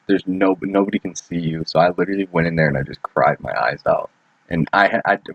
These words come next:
really don't remember what the, the reasoning was, but I just know that I felt so sad and I was so anxious over whatever, like, and I, it just sucked.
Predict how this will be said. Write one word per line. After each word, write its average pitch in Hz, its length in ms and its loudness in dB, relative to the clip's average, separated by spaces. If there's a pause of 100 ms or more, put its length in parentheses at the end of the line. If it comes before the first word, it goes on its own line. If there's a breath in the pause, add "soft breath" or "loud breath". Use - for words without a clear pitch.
really 107 240 4
don't 95 280 2
remember 87 360 -2
what 80 380 2
the, 73 400 -4 (320)
the 87 280 2 (320)
reasoning 90 500 2
was, 85 400 2 (360)
but 87 100 2
I 85 80 4
just 90 220 -6
know 92 180 4
that 82 140 4
I 80 100 4
felt 80 320 0
so 85 680 2
sad 85 460 4
and 82 140 2
I 85 60 4
was 87 140 -2
so 90 280 0
anxious 85 420 -4
over 87 380 0 (600)
whatever, 101 500 2 (160)
like, 92 180 -8 (1200)
and - 80 -6
I, 92 100 2
it 82 160 -2
just - 360 -6
sucked. - 260 2